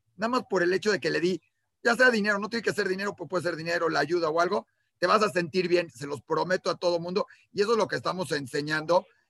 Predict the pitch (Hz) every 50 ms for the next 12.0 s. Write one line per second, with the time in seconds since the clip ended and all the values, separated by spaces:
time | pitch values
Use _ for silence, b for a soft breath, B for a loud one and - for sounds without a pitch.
0 | _ _ - 131 165 185 - 214 214 196 - - 202 196 196 202 202 190 180 -
1 | - 151 117 156 151 160 180 170 127 156 143 - - 143 156 156 165 165 156 -
2 | 180 165 147 127 123 135 135 143 160 165 170 170 170 175 165 151 135 120 131 135
3 | 135 135 135 143 151 160 165 165 170 165 - _ _ _ _ _ _ - 139 147
4 | - - 156 156 160 170 170 175 175 170 180 175 170 165 170 175 185 185 190 180
5 | 180 180 180 175 185 175 160 143 139 - 156 165 165 156 - 185 190 202 220 _
6 | _ _ _ _ _ _ _ _ - - 175 185 165 - 160 - 160 160 165 151
7 | - 165 165 170 165 160 - 202 202 202 220 208 196 185 175 160 170 170 175 185
8 | 196 190 160 - 151 151 156 170 170 165 165 - - 180 185 220 226 226 202 208
9 | 160 - 202 196 147 190 220 220 - _ _ _ _ _ _ _ - 151 160 180
10 | 185 185 180 190 - - 190 156 180 175 156 165 180 175 170 160 135 - 156 156
11 | 160 175 180 185 185 - - 135 143 170 170 175 170 147 165 170 175 180 160 -